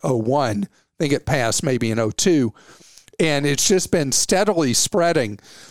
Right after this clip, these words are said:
The idea was to go to electronic records so that if, uh, paper checks were destroyed, there was still an electronic record. And now, steadily,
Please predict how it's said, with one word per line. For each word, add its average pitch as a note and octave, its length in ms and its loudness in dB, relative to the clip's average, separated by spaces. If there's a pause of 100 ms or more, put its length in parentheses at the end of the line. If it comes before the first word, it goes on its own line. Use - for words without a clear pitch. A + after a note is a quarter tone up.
(120)
The D3 140 0
idea F#3+ 540 2
was C3+ 600 0
to C#3 520 0 (720)
go F3+ 280 2
to D#3 580 0 (100)
electronic E3 840 -2
records B2 600 -2 (400)
so C#3+ 340 2
that C3+ 280 0 (100)
if, C#3+ 540 -2 (160)
uh, C3+ 240 -2
paper G3+ 420 0
checks - 520 -2
were B2+ 120 0
destroyed, C#3 840 0 (580)
there D#3 120 2
was C3+ 140 2
still F#3+ 360 0
an D3 80 0
electronic C3+ 640 -2
record. B2+ 480 -2
And C#3 180 -2
now, D#3+ 400 0 (840)
steadily, C#3 840 0